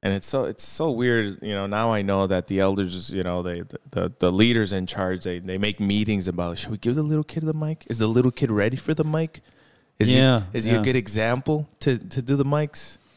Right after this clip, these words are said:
Speaker 2: Well, let me tell you this. If, if
Speaker 1: It
Speaker 2: the parent wasn't a good person, they'd leave, they'd ground the little kid, basically.
Speaker 1: Oh, yeah.
Speaker 2: 'Cause they'd
Speaker 1: I
Speaker 2: say the
Speaker 1: that makes
Speaker 2: parent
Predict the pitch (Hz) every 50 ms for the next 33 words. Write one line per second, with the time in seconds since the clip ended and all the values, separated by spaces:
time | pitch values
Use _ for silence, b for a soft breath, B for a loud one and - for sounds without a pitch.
0 | B B B B B B B B 123 139 147 151 147 143 143 139 135 - 135 135
1 | 151 151 - 185 185 170 143 131 139 175 208 190 160 - - - 135 123 127 123
2 | 110 - - - - 131 127 117 - - - 120 117 - 123 131 131 139 151 170
3 | 160 139 123 123 123 120 123 135 143 180 190 202 208 - _ _ - 123 120 110
4 | 139 143 139 - 160 160 160 156 - - 180 180 185 180 165 151 - - 175 113
5 | 107 113 117 117 113 104 107 123 127 127 123 110 113 113 104 - 120 117 120 123
6 | 127 123 110 107 101 98 92 - - 104 95 87 85 101 101 107 101 - 117 -
7 | - 95 - 143 143 143 143 147 147 143 143 139 135 135 123 117 113 113 113 110
8 | 113 113 123 127 117 127 131 131 113 113 - 131 127 127 117 120 127 123 127 139
9 | 156 170 170